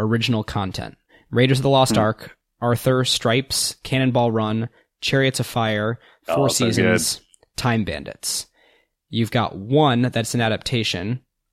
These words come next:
Speaker 1: On Golden Pond, and then you have two sequels, Superman two and For Your Eyes Only.
Speaker 2: Mm-hmm.
Speaker 1: Fast forward to twenty eleven, so, um, three decades later.
Speaker 2: Mm-hmm.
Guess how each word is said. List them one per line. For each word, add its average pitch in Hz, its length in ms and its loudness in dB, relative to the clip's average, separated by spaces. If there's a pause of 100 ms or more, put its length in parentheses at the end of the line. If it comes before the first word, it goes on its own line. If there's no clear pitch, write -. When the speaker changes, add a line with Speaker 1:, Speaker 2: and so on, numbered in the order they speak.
(120)
Speaker 1:
On 117 180 -2
Golden 104 280 -2
Pond, 110 480 -4 (460)
and 113 160 0
then 110 140 0
you 107 120 0
have 101 280 -4
two 156 160 0
sequels, - 640 -8
Superman 127 460 0
two 117 460 0
and 101 340 -6
For - 260 -2
Your 113 160 2
Eyes 98 200 -2
Only. 71 340 -12 (440)
Speaker 2:
Mm-hmm. 87 440 -10 (240)
Speaker 1:
Fast 135 300 0
forward 160 180 4
to 120 80 0
twenty 147 320 2
eleven, 117 560 0
so, 104 640 -4 (200)
um, 92 600 -8 (680)
three 127 180 -4
decades 107 440 -4
later. 92 400 -6 (300)
Speaker 2:
Mm-hmm. 90 340 -10